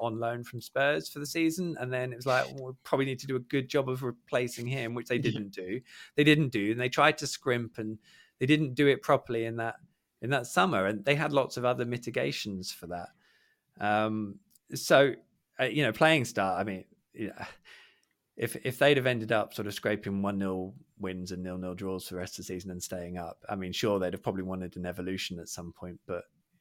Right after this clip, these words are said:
Speaker 1: ultimately, I think, I don't know, I, I feel like there would have been an element of accepting that as, as some sort of pro-,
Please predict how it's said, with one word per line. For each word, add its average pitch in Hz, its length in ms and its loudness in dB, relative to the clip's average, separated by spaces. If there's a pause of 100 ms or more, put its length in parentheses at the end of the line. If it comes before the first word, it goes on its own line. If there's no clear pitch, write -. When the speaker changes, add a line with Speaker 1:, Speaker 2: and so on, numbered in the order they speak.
(100)
Speaker 1:
ultimately, 90 720 -6 (300)
I 104 80 -6
think, 87 300 -10 (840)
I 101 100 -4
don't 90 140 -6
know, 85 200 -4
I, 85 180 -4
I - 40 -6
feel 95 220 -2
like 87 180 0
there 90 100 -2
would 87 120 -4
have 87 100 -4
been 87 140 -6
an 90 100 -4
element 87 380 -2
of 90 240 -8
accepting 85 480 -8
that 85 200 -8
as, - 300 -8 (200)
as 90 120 -10
some 85 240 -10
sort 82 180 -10
of - 220 -16 (1200)
pro-, 85 280 -4